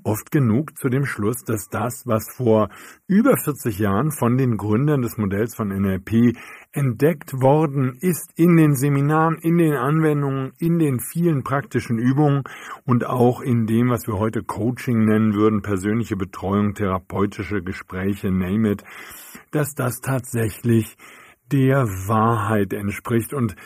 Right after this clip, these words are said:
Wissenschaft ist ja bekanntlich nur der letzte Stand des Irrtums.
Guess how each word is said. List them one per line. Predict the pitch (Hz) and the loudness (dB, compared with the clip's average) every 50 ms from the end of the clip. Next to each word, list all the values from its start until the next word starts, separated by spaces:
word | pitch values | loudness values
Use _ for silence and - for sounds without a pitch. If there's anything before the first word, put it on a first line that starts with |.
| - - _ | -20 -20 _
Wissenschaft | - 120 131 143 139 - - 165 143 - - - 139 135 123 - - _ - - | 0 2 2 2 2 2 0 0 -2 -2 -2 -4 -2 -2 -2 -4 -8 _ -6 -2
ist | 151 143 - - - - | -2 -2 -2 -4 0 2
ja | 123 117 113 | 4 4 4
bekanntlich | 101 120 101 - - 117 110 113 110 - 117 113 104 - | 2 0 -4 0 0 2 2 2 0 0 0 0 0 0
nur | 110 113 113 120 120 120 120 - - - - - - _ _ - - | 2 2 4 4 4 2 0 -2 -10 -20 -20 -20 -20 _ _ -4 -2
der | 131 139 | -2 0
letzte | 123 117 120 117 - - - 135 117 | 2 0 0 0 -4 -6 -2 -2 -2
Stand | - - - 127 113 110 123 117 | -2 -4 -4 0 2 2 2 2
des | 117 110 - - | 0 -2 -2 -2
Irrtums. | 117 131 120 123 123 - - 139 127 131 123 - - | -2 0 2 0 0 0 0 0 0 0 -2 -6 -12